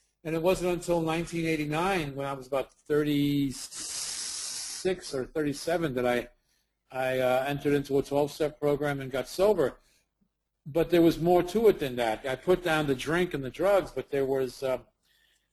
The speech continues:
you know, drinks and, drinking and drugging and,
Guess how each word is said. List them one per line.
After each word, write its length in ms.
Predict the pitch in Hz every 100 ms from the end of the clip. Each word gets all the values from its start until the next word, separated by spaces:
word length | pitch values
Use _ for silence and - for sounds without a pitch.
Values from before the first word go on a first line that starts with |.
| _ _ - 156 _ -
you 240 | 208 214 190
know, 80 |
drinks 380 | 180 220 254 -
and, 200 | 233 208
drinking 540 | 143 202 247 240 226 214
and 180 | 151
drugging 580 | 131 160 170 165 165 160
and, 260 | 131 127